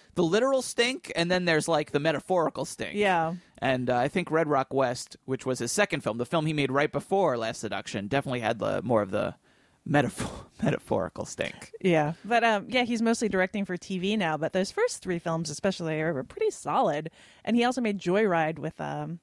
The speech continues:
Speaker 2: the late Paul Walker.
Speaker 1: That's
Speaker 2: That's
Speaker 1: supposed to be really good,
Speaker 2: it's
Speaker 1: too,
Speaker 2: a pretty
Speaker 1: right?
Speaker 2: good B movie,
Speaker 1: I
Speaker 2: yeah,
Speaker 1: haven't seen that
Speaker 2: so
Speaker 1: one. I mean, his, probably his most famous movie is Rounders, which you haven't even mentioned, which
Speaker 2: Yes.
Speaker 1: is now, like, a cult
Speaker 2: A cult favorite.
Speaker 1: and considered part of what kind of launched the poker boom, really.
Speaker 2: Yes. So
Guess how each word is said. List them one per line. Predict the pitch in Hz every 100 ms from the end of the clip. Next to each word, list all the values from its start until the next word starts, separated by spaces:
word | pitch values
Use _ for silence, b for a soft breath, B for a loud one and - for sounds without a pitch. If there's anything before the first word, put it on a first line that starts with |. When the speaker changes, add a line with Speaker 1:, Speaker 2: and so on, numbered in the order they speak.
| -
Speaker 2:
the | -
late | 180
Paul | - 175
Walker. | 160 170 160 143
Speaker 1:
That's |
Speaker 2:
That's | 147 -
Speaker 1:
supposed | 247 220
to |
be | 190
really | 175 160 147
good, | 151
Speaker 2:
it's | 151
Speaker 1:
too, | - 151
Speaker 2:
a |
pretty | 107 349
Speaker 1:
right? | 240
Speaker 2:
good | 202 175
B | 190
movie, | 180 160 143 151
Speaker 1:
I |
Speaker 2:
yeah, | 196 185
Speaker 1:
haven't | 151 160
seen | 135
that | 135
Speaker 2:
so | 135
Speaker 1:
one. | 120
I | 147
mean, | 175
his, | 170 151
probably | - 202
his | 160 131
most | 139 135
famous | 160 165
movie | 147 127
is | 110
Rounders, | 151 233 127 87 -
which | 98
you | 98
haven't | 95 98
even | 87
mentioned, | 95 98 107 104
which | 110
Speaker 2:
Yes. | 214 170
Speaker 1:
is |
now, | 123 120
like, | 120 113
a | 113
cult | - - 123 - -
Speaker 2:
A | 226
cult | - 214 -
favorite. | 196 185 170 170
Speaker 1:
and | 131
considered | 160 127 160 139 123
part | - 143
of | 127
what | 127 120 -
kind | 170 131
of | 120 110 127
launched | 135 131 -
the | 120
poker | - 165 147 117
boom, | 107 87 80
really. | 87 196
Speaker 2:
Yes. | 196 165 156
So | - - 185 156